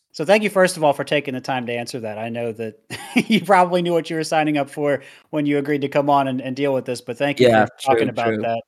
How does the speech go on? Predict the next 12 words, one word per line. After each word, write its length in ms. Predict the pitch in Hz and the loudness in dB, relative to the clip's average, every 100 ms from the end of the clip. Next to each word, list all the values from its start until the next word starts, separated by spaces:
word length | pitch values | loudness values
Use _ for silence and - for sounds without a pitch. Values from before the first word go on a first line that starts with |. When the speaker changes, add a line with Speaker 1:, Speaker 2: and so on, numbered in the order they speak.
| - | -6
Speaker 1:
But, 180 | 120 120 - _ _ - | -6 -6 -20 _ _ -4
um, 260 | 135 131 | -2 -2
to 100 | 131 160 | -4 0
put 180 | 208 | 2
a 40 | 202 | 2
bow 240 | 185 196 | 6 6
on 200 | 190 170 | 6 4
this, 360 | 160 151 - - _ _ | 2 0 -2 -14 _ _
uh, 280 | 139 135 135 | 0 2 2
Armada's 480 | 127 143 151 180 180 | 0 0 2 2 0
not 180 | 180 175 | -2 0
interested, 600 | 170 175 165 180 180 | -2 -4 -8 -4 -4